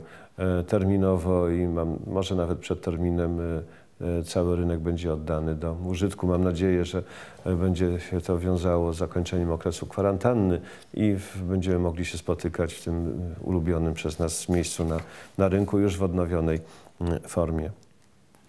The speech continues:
E, czy, kiedy można się spodziewać wyłonienia nowego wykonawcy ulicy,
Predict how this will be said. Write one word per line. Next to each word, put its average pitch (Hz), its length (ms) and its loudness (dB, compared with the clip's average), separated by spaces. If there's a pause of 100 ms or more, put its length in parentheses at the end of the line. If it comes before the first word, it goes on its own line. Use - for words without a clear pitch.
(500)
E, 101 140 2
czy, - 180 4 (160)
kiedy 120 240 6
można 113 260 4
się 107 140 0
spodziewać 104 480 2
wyłonienia 101 360 4
nowego 95 380 2
wykonawcy 92 600 0
ulicy, 85 460 0